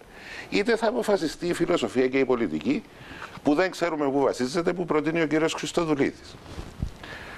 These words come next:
Αυτές είναι οι κατεξοχήν πολιτικές εκλογές. Αντιλαμβάνομαι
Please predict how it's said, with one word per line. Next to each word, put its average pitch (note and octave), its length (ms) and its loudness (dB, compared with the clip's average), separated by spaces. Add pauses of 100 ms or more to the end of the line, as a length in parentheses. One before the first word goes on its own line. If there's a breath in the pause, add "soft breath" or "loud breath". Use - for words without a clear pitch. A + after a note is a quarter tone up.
(500 loud breath)
Αυτές C3 800 2
είναι G#3 280 2
οι G#3+ 100 4
κατεξοχήν F3+ 920 2 (360)
πολιτικές D3+ 600 4
εκλογές. B2+ 520 2 (180)
Αντιλαμβάνομαι G2+ 1080 2